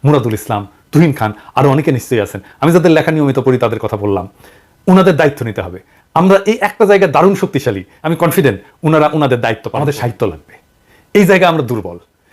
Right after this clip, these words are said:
কিন্তু আপনাদের কিভাবে বলি যে আমার কিঞ্চিত দক্ষতা আছে সাহিত্যে, গ্লোবাল ন্যারেটিভ তৈরির এই কাজটা আমি কিছুটা করে দিতে পারবো। আমার আগামী বইটা বের হলে দেখবেন এই কাজ আমি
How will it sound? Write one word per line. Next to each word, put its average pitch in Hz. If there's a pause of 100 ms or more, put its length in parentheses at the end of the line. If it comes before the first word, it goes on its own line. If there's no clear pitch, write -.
(140)
কিন্তু -
আপনাদের 185
কিভাবে 175
বলি 147
যে 147
আমার 151 (340)
কিঞ্চিত 196
দক্ষতা 127
আছে 104
সাহিত্যে, 110 (320)
গ্লোবাল 165
ন্যারেটিভ 151
তৈরির 131 (260)
এই 143
কাজটা 143
আমি 131
কিছুটা 117
করে 120
দিতে 95
পারবো। 92 (600)
আমার 156 (200)
আগামী 175
বইটা 165
বের 165
হলে 175 (220)
দেখবেন 147
এই 180
কাজ 156
আমি 160